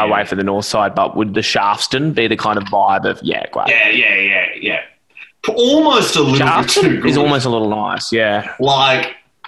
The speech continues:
Speaker 2: it, it would be the nicest of them.
Speaker 1: There's
Speaker 2: It,
Speaker 1: some,
Speaker 2: it
Speaker 1: there's
Speaker 2: would.
Speaker 1: some goodies in,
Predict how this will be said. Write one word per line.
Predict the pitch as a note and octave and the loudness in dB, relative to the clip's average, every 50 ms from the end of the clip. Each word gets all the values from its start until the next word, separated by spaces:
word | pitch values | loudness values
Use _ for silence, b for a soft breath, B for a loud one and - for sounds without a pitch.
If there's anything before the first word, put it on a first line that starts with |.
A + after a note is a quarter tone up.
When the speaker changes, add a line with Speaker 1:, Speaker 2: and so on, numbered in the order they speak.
| - _ _ B B B B B | -20 _ _ B B B B B
Speaker 2:
it, | F3 | 2
it | F3 F3 E3+ F3 F3 F3 E3+ | 2 2 4 4 4 4 4
would | E3 D3 C3+ | 2 2 2
be | D#3 D#3 D#3 D#3 D3+ D3 C3+ | 4 4 4 4 4 2 2
the | C3 B2+ | 0 0
nicest | B2 B2 A#2 A2+ A2+ - - - - A#2 - - - | 0 0 0 0 0 0 0 -2 -2 -4 -4 -4 -4
of | F2+ F2 F2+ - | -4 -4 -6 -8
them. | - - - - - _ | -8 -12 -12 -12 -12 _
Speaker 1:
There's | - B2+ D3+ D3+ C#3+ | -2 0 0 2 2
Speaker 2:
It, | - | 0
Speaker 1:
some, | E3+ D#3 C3+ | 0 0 0
Speaker 2:
it | B2+ G#2+ B2+ | 0 0 0
Speaker 1:
there's | C3 C3+ C3+ | 0 0 0
Speaker 2:
would. | - C#3 C#3 | 0 0 2
Speaker 1:
some | |
goodies | B2 C3 B2+ B2 A#2+ A2+ G#2+ G2+ | 2 2 2 2 2 0 0 0
in, | A2 G#2+ G2 F#2 F#2+ F#2+ F#2+ | -2 -2 -2 -2 -4 -4 -6